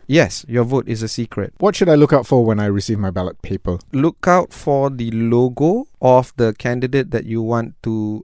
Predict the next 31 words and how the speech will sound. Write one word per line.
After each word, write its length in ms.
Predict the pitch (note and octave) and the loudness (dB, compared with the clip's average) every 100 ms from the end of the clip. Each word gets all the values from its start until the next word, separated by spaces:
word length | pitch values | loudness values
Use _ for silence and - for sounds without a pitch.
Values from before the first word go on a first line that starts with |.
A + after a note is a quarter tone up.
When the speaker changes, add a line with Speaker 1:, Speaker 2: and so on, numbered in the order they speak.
| - | -4
Speaker 1:
vote 200 | A#2+ C3 | -2 -2
for. 300 | - E3+ A#3 - | -2 -2 -2 -6
And 140 | A#2+ A#2+ | -4 -2
then 160 | B2+ | 0
once 260 | B2+ D3+ - | 0 -2 -4
you 60 | C#3 | -4
look 220 | C#3 C3 | -4 -6
at 100 | A#2 | -4
the 60 | |
logo, 600 | A2+ A#2 D3 D3+ E3+ F3 - - | -4 0 0 0 -2 -2 -8 -8
match 500 | A#2 C3+ - - - | -4 -2 -4 -8 -6
the 100 | A#2 | -4
logo 440 | A2+ A#2 B2 B2+ | -4 -2 -2 -2
with 300 | C3 A#2 A2+ | -2 -2 -2
the 80 | A#2+ | -6
candidate's 580 | - B2 A#2 A2 G#2+ - | -6 -6 -6 -6 -8 -6
name. 420 | A#2 A2 G2 G2 - | -4 -4 -6 -12 -8
If 200 | A#2+ - | -8 -6
you 80 | A#2 | -8
see 240 | - C#3 | -4 -2
the 120 | B2 | -2
match 440 | A2 A#2 C#3 - A2+ | -2 -2 -4 -6 -12
between 300 | A2+ A#2 A2 | -8 -8 -6
candidate 520 | - B2+ B2+ B2+ A#2 - | -6 -4 -2 -2 -4 -6
and 540 | A2 G#2 G#2 G#2+ - | -8 -6 -10 -12 -6
party, 500 | B2+ C3+ - A3+ D#4+ - | -2 -2 -4 -6 -6 -8
or 140 | G2+ | -6
in 100 | G2+ | -4
this 140 | G#2+ - | -4 -6
case 160 | A2+ | -8
coalition, 540 | - A2 C3 - G#3+ | -6 -4 -4 -2 -4